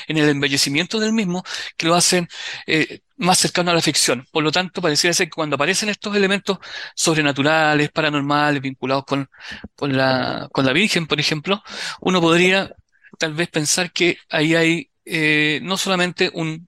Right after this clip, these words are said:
un, un interés concreto, ¿no? de jugarse por una aparición y por la influencia de ese, eh, de esa persona o de, de ese ente sobrenatural, sino también de,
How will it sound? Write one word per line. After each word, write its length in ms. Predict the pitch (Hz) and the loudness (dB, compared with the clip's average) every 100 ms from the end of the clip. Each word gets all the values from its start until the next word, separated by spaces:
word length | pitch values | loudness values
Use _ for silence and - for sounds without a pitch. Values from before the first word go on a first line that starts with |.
| _ | _
un, 520 | 160 156 151 151 151 - - - - - | -8 -6 -4 -6 -8 -12 -18 -16 -18 -8
un 140 | 165 156 | 0 0
interés 320 | 147 151 165 | 2 2 2
concreto, 720 | 147 143 165 175 - 202 - _ _ | 0 0 0 0 0 -4 -4 _ _
¿no? 320 | 151 151 160 | -4 -2 -2
de 180 | 160 147 | -2 -2
jugarse 500 | - 147 160 - 160 | 0 0 2 0 0
por 240 | 151 151 - _ _ | -2 -2 -10 _ _
una 480 | 202 156 147 139 - - _ - - | -4 0 0 0 -8 -20 _ -20 -10
aparición 920 | - 139 131 131 - 165 165 160 165 147 | -6 -4 -2 0 2 4 4 4 4 2
y 40 | |
por 120 | 143 | 2
la 80 | 139 | 0
influencia 480 | 135 139 147 - 160 | 0 -2 0 0 2
de 100 | 151 | 2
ese, 300 | - 156 151 - - - - | 2 0 -4 -10 -14 -16 -4
eh, 500 | 143 139 135 131 139 | 0 2 2 -2 -4
de 80 | 143 | -2
esa 160 | 139 147 | -2 -2
persona 520 | 147 - 156 156 147 | -2 -2 0 0 2
o 100 | 143 | 2
de, 140 | 139 | 0
de 140 | 151 143 | 0 -2
ese 240 | - 143 160 | 0 2 0
ente 220 | 151 156 | -4 -4
sobrenatural, 600 | - 151 143 135 156 185 - - - | -2 0 0 0 0 0 -4 -12 -6
sino 200 | 180 165 | -2 0
también 400 | 160 160 180 180 - - - - | 2 2 2 -2 -12 -14 -14 -8
de, 560 | 143 151 160 170 - | 0 2 4 2 0